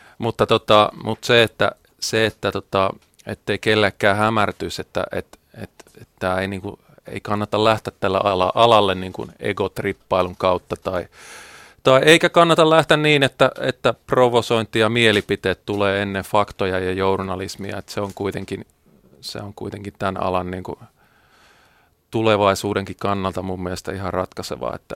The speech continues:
että ne journalismin pelisäännöt opitaan ja niitä kunnioitetaan ja, ja pyritään totuuteen ja myös kunnioitetaan ihmisiä eikä, eikä sorruta semmoisiin tietoisiin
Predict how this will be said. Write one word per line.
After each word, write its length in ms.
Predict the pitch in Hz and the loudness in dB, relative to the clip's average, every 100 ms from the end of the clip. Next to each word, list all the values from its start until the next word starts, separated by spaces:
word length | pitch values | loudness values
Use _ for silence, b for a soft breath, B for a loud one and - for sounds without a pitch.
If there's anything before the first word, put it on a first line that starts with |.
| - | -16
että 260 | 107 - 101 | -20 -18 -14
ne 120 | 104 | -8
journalismin 720 | 104 98 101 123 127 - 135 | -4 -2 -4 -8 -10 -10 -8
pelisäännöt 640 | - 135 131 - 127 127 143 | -4 0 0 0 -4 -4 -4
opitaan 560 | 127 - 117 117 113 | -4 -4 -6 -2 0
ja 60 | 113 | -2
niitä 240 | 113 113 | -4 -8
kunnioitetaan 960 | - 120 113 110 110 107 104 - 104 101 | -6 -4 -2 -2 0 -2 -4 -2 0 0
ja, 100 | 104 - _ b b b b _ - | -2 -8 _ b b b b _ -10
ja 160 | 104 - - _ - _ - 71 _ _ | -10 -10 -20 _ -20 _ -20 -20 _ _
pyritään 460 | 123 110 107 104 101 | -2 -2 0 -2 0
totuuteen 720 | 110 - 104 98 - 104 98 | -2 0 -4 -6 -2 0 2
ja 100 | 98 - | 0 -4
myös 260 | 110 104 - | -8 -10 -6
kunnioitetaan 840 | 120 131 123 120 117 - 113 117 | -6 -2 0 0 0 2 0 0
ihmisiä 640 | 113 110 110 - 110 104 | -2 -4 -8 -4 0 0
eikä, 200 | 101 - - | -2 -6 -10
eikä 180 | - 104 | -12 -12
sorruta 460 | - 107 104 98 104 | -6 -2 -2 -4 -6
semmoisiin 540 | - 101 101 - 101 - | -8 -8 -8 -8 -8 -2
tietoisiin 640 | 104 98 104 - 98 | 0 0 -4 -6 -6